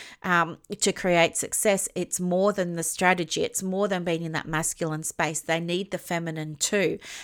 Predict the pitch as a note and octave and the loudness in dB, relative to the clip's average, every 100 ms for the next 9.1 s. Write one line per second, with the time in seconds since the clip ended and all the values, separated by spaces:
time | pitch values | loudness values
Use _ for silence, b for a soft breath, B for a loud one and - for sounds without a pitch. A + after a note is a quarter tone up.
0 | B F3+ F#3 A3+ A#3 - F#3+ E3+ E3 D#3+ | B -2 2 2 0 0 0 0 -4 -4
1 | F#3 E3 E3+ E3 E3 - D#3+ - F#3+ F3 | -2 -2 -2 -4 -4 -6 -4 0 0 0
2 | E3 - G#3+ B B B - G3 F#3+ F#3+ | -2 -4 -10 B B B 0 4 4 2
3 | F#3+ G#3 G3+ G3+ A3 A3+ G#3+ G3 - - | -6 0 4 4 4 2 2 -2 -4 0
4 | F3+ G3 G3 F3 F3 - F3+ - F#3+ F3+ | 2 2 2 0 -4 0 2 2 0 2
5 | E3+ D#3+ D#3+ D#3+ D#3+ - - F3+ E3 E3 | 4 6 4 4 0 -4 -4 -2 0 -4
6 | D#3+ - - G#3 A#3+ A#3+ - D#3+ - - | -10 -12 4 6 6 2 0 0 -2 -4
7 | - - - E3 F#3 E3+ E3 - - B | -6 -6 -10 -2 2 4 4 2 -4 B
8 | B B B F#3+ G#3 G3+ G#3+ G#3+ - F#3 | B B B 4 6 8 6 4 0 0